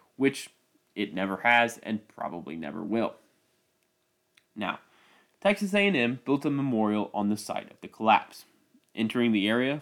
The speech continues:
follows the history of bonfire throughout the ninety years it burnt until you reach the Spirit Ring. Now, the Spirit Ring is surrounded by twenty-seven slabs of granite with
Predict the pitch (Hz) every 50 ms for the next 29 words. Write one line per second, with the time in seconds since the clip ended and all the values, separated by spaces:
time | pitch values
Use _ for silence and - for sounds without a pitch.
0 | - - - 143 160 180 175 156 139 139 135 139 151 147 - - 131 113 107 101
1 | 104 87 87 90 98 - 98 98 95 95 92 - - _ - 151 165 165 160 160
2 | 147 139 120 113 113 113 107 104 98 101 98 98 101 101 104 107 - - - -
3 | 90 92 - - _ _ _ _ _ _ - - 185 143 - 190 185 190 190 185
4 | 170 131 117 113 113 113 - - - - 120 - - - - - 95 - - -
5 | - - - - - - _ _ _ _ _ _ _ _ _ _ _ _ _ _
6 | _ _ _ - - 78 - - - _ _ _ _ _ _ _ _ _ - 127
7 | - - - 208 202 165 117 139 143 143 143 143 143 - - 123 113 107 107 107
8 | 107 107 104 92 87 - - - - 143 147 156 165 160 - - 139 131 131 143
9 | 139 131 - - 113 101 92 92 90 - - - 107 117 113 - 95 92 92 92
10 | 90 - - - - 104